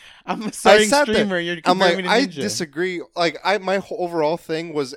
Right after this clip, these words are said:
Speaker 2: ended up being some other score, but I s-, I s-, for, like, thirty-five minutes was fighting him about that. I'm like, "I don't give a fuck what you give me for this whole thing.
Speaker 1: <laughs>
Speaker 2: That one thing deserves the
Speaker 1: <laughs>
Speaker 2: pinnacle." Like, I put, I bust my ass for this.
Speaker 1: Yeah.
Speaker 2: He gave me a four.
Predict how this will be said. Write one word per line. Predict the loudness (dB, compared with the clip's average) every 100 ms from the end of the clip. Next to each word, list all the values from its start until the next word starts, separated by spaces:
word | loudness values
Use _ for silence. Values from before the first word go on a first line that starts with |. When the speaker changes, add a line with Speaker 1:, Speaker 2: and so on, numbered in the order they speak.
| -10
Speaker 2:
ended | -8 -6
up | -4
being | -6 -8
some | -8
other | -6 -6
score, | -6
but | -4 -2
I | -2
s-, | -2 -10 -18 -16 -2
I | 0
s-, | 0 -8
for, | -10
like, | -6 -6 _
thirty-five | _ -6 -6 -6 -8 -6 -6
minutes | -8 -10
was | -14 -16
fighting | -8 -6 -6
him | -12 -14 -16 _
about | -4 -2 0
that. | -2 -4
I'm | -4
like, | -4 -4 _ -8
"I |
don't | -8
give | -4 -6
a |
fuck | -2 -4 -2
what | -8
you | -6
give | -8
me | -8
for | -8
this | -12 -6
whole | -6
thing. | -4 -6 -6 -10
Speaker 1:
<laughs> | _ -18 -16 -20 -12
Speaker 2:
That | 0 0 2
one | 4 4
thing | 2 0 0 -8 -10
deserves | -8 0 0 0 -4 -4 -8 -4
the | -6
Speaker 1:
<laughs> | -4
Speaker 2:
pinnacle." | -4 -4 -4 -6 -4
Like, | -2
I | -2
put, | -4 -2 -2 -2
I | -10
bust | -2 -2 0
my | -4
ass | -4 -6 -8
for | -12
this. | -10
Speaker 1:
Yeah. | -10 -12 _ _ _ _ _
Speaker 2:
He | -18
gave | -8 -6
me | -6
a |
four. | -12 _